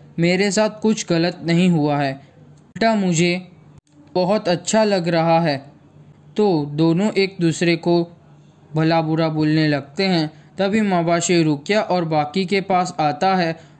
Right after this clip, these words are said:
और अपनी डॉल को बुलाता है जायगा डी रीड से। तभी वहाँ पे एक चूहे जैसी डॉल ज़मीन से आती है। तभी वो डॉल लेडी बाउंड के पास जाती है और उस पर अटैक करती है।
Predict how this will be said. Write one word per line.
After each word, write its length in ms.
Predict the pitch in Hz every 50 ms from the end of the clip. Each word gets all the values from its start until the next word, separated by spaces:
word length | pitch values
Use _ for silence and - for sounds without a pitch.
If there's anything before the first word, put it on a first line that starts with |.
| -
और 160 | - 214 220 226
अपनी 380 | 220 214 214 - 214 220 214
डॉल 260 | 196 180 175 170 170
को 180 | 165 - 196 190
बुलाता 580 | 165 151 151 147 147 147 147 - - 190 190 180
है 240 | 165 139 131 135 - - - - - - 165
जायगा 520 | 147 143 180 170 170 170 165 185 190 190
डी 200 | 185 175 190 196
रीड 300 | 180 165 185 185 160 -
से। 360 | - - 175 170 156 139 - - - - - - - - -
तभी 260 | 220 226 220 254 240
वहाँ 340 | 214 196 185 185 185 185 180
पे 100 | 190 185 180 180 -
एक 400 | 156 185 190 180 151 - - - - - - - - - - - - - - - - - -
चूहे 360 | - 202 202 196 175 214 233 233
जैसी 360 | 190 214 208 202 - 226 220
डॉल 260 | 185 202 202 202 190
ज़मीन 380 | 156 156 170 165 175 185 196 190
से 160 | 185 - 202
आती 500 | - - 139 147 147 147 - 214 220 214
है। 260 | 190 175 165 165 - - - - - - - -
तभी 280 | 226 233 214 254 254
वो 180 | 226 202 214 208
डॉल 280 | 180 165 180 185 190 185
लेडी 420 | 185 170 160 156 156 175 208 208
बाउंड 340 | 175 190 185 180 180 175 170
के 160 | - 185 180
पास 400 | 170 - 180 170 170 165 147 139
जाती 380 | - 151 139 143 - - 202 202
है 260 | 180 180 160 151 - - - - - - - 220
और 180 | 220 220 202
उस 200 | 208 202 - -
पर 180 | - 220 214 196
अटैक 420 | 175 160 151 - 175 170 - - -
करती 420 | 165 147 147 143 - 208 214 208
है। 220 | 185 165 151 143